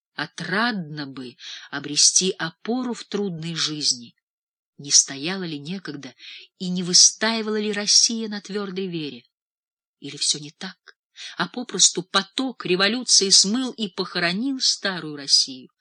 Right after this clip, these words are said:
а церковь словно уцелела? Вот и родилась иллюзия, что она способна, как дуб, выстоять в любое лихолетье. Прерывалось пение на клиросах.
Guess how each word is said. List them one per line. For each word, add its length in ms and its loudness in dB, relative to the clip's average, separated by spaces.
а 80 0
церковь 540 2
словно 500 2
уцелела? 720 0
Вот 360 -10
и 100 -6
родилась 720 2
иллюзия, 640 -4
что 320 0
она 400 -8
способна, 1160 2
как 240 -8
дуб, 420 -6
выстоять 1040 2
в 160 -6
любое 540 2
лихолетье. 880 -4
Прерывалось 720 6
пение 420 2
на 120 -2
клиросах. 760 0